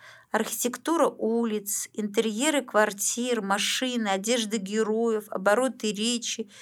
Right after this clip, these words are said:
все то, почему мы безошибочно узнаем ту или иную эпоху, затянули меня в динамику прошлых лет.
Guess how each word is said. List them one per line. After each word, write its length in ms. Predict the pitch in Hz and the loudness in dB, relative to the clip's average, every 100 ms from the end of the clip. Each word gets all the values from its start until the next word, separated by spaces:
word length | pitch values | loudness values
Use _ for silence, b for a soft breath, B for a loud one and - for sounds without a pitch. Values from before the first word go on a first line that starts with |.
| B B B | B B B
все 260 | - 262 | -2 0
то, 200 | 254 330 | 2 2
почему 400 | 320 - 269 269 | 0 -2 2 2
мы 180 | 220 262 | 2 0
безошибочно 1040 | 208 226 214 214 - 294 247 247 - 240 | 0 0 2 2 0 0 0 0 0 0
узнаем 640 | 220 202 202 214 220 208 202 | -2 -2 -2 0 0 -2 -4
ту 200 | 269 254 | -2 0
или 100 | 208 | 0
иную 320 | 214 220 214 | -2 0 -2
эпоху, 560 | 202 - 285 - 240 247 B B B - | -4 -4 -4 -2 -6 -8 B B B -2
затянули 680 | 220 233 - 247 285 302 | 0 2 2 2 2 0
меня 380 | 277 254 247 254 | 0 -2 -2 -2
в 80 | 196 | -2
динамику 580 | 196 202 208 208 202 196 | -2 -2 -2 -4 -6 -6
прошлых 640 | - 190 - - 190 - | -2 -2 -2 -8 -10 -8
лет. 320 | - 165 - | -6 -6 -10